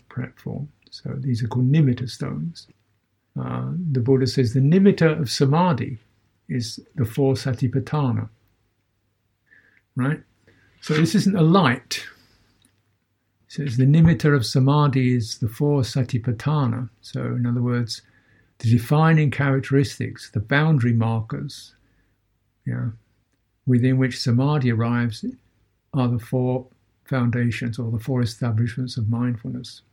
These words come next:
So this word nimitta is used, but then it's, uh, there's a general trend, um, in, in, in the traditions to take something that's more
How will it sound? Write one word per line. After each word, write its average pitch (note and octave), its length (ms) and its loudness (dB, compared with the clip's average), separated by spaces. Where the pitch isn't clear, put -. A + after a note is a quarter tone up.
So F#3 200 -4
this F#3 200 -2
word D#3 220 2
nimitta D3 420 0
is A#2 140 2
used, C#3 440 2
but D#3 240 -4
then C#3+ 200 0
it's, - 500 -8
uh, C#3+ 160 -6
there's D#3 320 -2
a B2+ 80 -2
general C#3+ 500 0
trend, C3 720 0
um, C3 520 -6
in, C#3+ 400 2
in, C3+ 480 -2
in C#3+ 240 0
the B2+ 100 0
traditions A#2+ 680 -2
to B2+ 300 -2
take C#3+ 240 2
something C3 420 -2
that's C3+ 140 -4
more B2+ 300 0